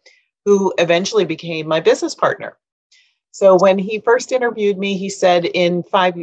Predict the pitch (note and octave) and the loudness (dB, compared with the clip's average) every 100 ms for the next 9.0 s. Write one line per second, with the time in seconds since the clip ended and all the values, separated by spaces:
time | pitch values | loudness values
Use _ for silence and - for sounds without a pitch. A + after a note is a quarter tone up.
0 | - E3+ D3+ D3 C#3 F#3+ D3+ D3 C#3+ C#3 | -2 0 0 -6 -10 -6 -4 -2 -2 -2
1 | C#3+ C#3 C#3+ E3 F#3+ G3+ G3+ E3+ - F3+ | -4 -4 -4 -2 0 2 4 4 2 0
2 | A#3+ D#4+ - F#3 E3 D#3 D#3+ D#3 E3 - | 0 0 0 0 0 0 -2 -2 -8 -6
3 | - E3 D#3+ D#3 D3+ D3+ D3+ E3 A3 G#3 | 0 0 0 -4 -4 -4 -6 0 2 2
4 | D3+ - D#3 C#3+ D3 E3 B3+ E3+ A#2 _ | -6 -4 -4 -4 -8 -4 -2 -2 -4 _
5 | _ _ B2+ - A2 - A2 - B2+ A#2 | _ _ -10 -6 -4 -2 -4 -4 -8 -8
6 | A2 - F3+ G3 F#3+ F#3 - _ _ A#3+ | -8 0 4 6 4 2 -12 _ _ 2
7 | C4 B3+ C#4+ - A3+ - - - - - | 4 4 0 2 0 0 -12 -20 -18 -6
8 | G#3 F3 F3+ - F#3 F#3+ - C4+ B3+ G#3+ | 0 0 0 -6 -10 -6 -2 -2 -2 -4